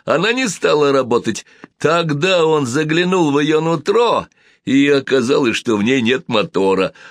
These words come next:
Он говорит, что убьет Пилона.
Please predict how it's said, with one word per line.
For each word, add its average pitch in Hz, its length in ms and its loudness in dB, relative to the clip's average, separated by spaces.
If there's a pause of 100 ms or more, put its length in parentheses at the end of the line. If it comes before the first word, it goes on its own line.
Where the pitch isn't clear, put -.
(120)
Он 117 340 0
говорит, 127 320 0
что 131 260 -2
убьет 113 580 -2
Пилона. 95 480 -2